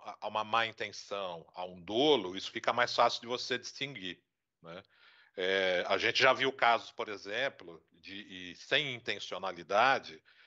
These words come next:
é, segredos de lançamento de produto, de serviço, tal,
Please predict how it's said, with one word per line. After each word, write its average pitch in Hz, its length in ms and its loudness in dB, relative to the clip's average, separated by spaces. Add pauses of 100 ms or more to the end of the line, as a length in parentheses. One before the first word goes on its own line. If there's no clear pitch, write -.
(280)
é, 87 160 -6
segredos 117 880 4
de 98 140 -12
lançamento 101 520 -6
de 92 60 -16
produto, 90 680 -8
de - 60 -10
serviço, 82 460 -6
tal, 120 220 6